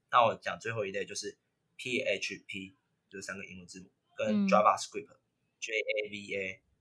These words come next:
Speaker 1: S C I P T，这两个呢是在写网页的。那当然还有那个H T M L跟C S S，那这四个呢，是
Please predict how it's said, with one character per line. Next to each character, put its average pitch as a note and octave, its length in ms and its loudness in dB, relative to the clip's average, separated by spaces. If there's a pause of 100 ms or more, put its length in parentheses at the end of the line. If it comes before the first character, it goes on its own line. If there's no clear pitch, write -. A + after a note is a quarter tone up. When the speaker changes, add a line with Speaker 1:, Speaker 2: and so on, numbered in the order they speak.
Speaker 1:
S - 220 -6
C F#2+ 260 -8
I F2 260 -2
P E2 180 -16
T， - 200 -20 (380)
这 F3+ 160 8
两 F#2 280 4
个 G2+ 160 -6
呢 G2+ 280 -6 (260)
是 - 160 -8
在 G#2+ 160 4
写 - 200 -2
网 F#2 240 -4
页 F#2 180 -8
的。 - 100 -20 (1200)
那 G#2+ 220 0
当 A2+ 180 0
然 G#2+ 120 2
还 G#2+ 120 0
有 G2 120 2
那 G2 100 -10
个 F#2 340 -10
H B2 280 -2
T A#2 240 -10
M A#2 160 -4
L D2 320 -10
跟 G2 160 -12
C G2+ 220 -6
S F2 200 -6
S， - 260 -10 (1300)
那 E3+ 100 0
这 F3 220 0
四 - 320 2
个 A2+ 160 0
呢， G#2 280 0 (280)
是 - 400 2